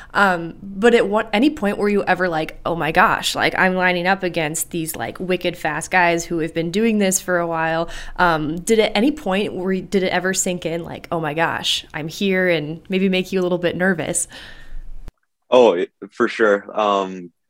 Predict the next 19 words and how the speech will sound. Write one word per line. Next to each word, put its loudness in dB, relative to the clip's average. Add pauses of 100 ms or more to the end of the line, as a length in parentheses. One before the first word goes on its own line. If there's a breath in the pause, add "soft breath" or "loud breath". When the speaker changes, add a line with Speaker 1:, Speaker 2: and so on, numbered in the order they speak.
(100)
Speaker 2:
the 0
whole 4
X -4
Games -2
experience -2
was, -6
like, -4
super 0
cool. 2
Me -2
and 0
my -4
sister -6
went -2
snowboarding 4
and -8
stuff -2 (100)
there, 0
and -6